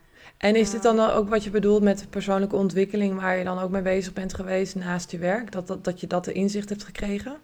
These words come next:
Speaker 2: Ja. Ja, want je kan wel denken,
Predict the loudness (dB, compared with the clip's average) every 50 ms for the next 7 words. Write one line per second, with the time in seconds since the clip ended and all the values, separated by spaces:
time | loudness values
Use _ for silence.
0 | _ _ _ 2 4 4 4 4 2 -2 -10 -16 -18 -20 _ _ _ _ _ _
1 | _ _ -2 0 2 2 2 2 0 -2 -4 -6 -8 -12 -16 -20 -20 -20 -20 -20
2 | -20 -20 -20 -20 -20 -20 -20 -20 -20 -20 -20 -20 _ _ _ _ -6 -4 -4 0
3 | 0 -2 -2 0 0 0 0 0 0 0 -2 -2 -4 -8